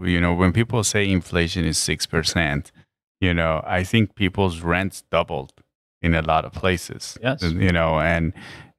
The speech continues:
Speaker 1: and, um, a lot of the cost of living more than doubled, you know, and, and, uh, there's some data that we're getting that it's, uh, I haven't seen the report myself, but it's like, they said, like,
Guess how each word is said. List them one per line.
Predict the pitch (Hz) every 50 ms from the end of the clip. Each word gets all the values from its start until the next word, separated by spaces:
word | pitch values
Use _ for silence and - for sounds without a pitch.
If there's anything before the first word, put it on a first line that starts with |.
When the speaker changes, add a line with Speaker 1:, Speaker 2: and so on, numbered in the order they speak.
| _ _ _
Speaker 1:
and, | 98 92 92 90 90 85 85
um, | 85 85 82 80 80 78 78 80 90 - _ _
a | 92 90
lot | 92 95 107 110
of | 98 -
the | - 92
cost | - - 98 87 - - -
of | 90
living | 92 104 92 95 92 87 87 87
more | 87 87 90 92
than | 92 92 87 82
doubled, | 92 92 90 90 80 - - _ _ _
you | 87 85
know, | 87 82 85 82
and, | 85 85 85 78 73
and, | 76 82 82 82 80 80 80 78 -
uh, | 80 82 85 80 82 85 104 - _ _
there's | 107 104 120 131 - -
some | - 175 175 135
data | - 85 92 101 107 120 120 123 117 107
that | 104 92 85 - -
we're | - 92 92 87 85
getting | 87 92 90 85 90 95 92 90
that | 87 80 82
it's, | 80 82 76 - - - -
uh, | - - 82 80 80 76 71 - - - _ _ - - _ _ _ _ _ _ _ _ _ _ _ -
I | 107 101
haven't | 110 135 127 113 -
seen | - 113 104
the | 101 90
report | 90 - - 85 -
myself, | 87 78 78 - - 90 90 90 -
but | 95 85
it's | 82 80 85
like, | 85 82 - - - - 98 - -
they | 95 85
said, | - - 90 87 85 - _
like, | 90 85 82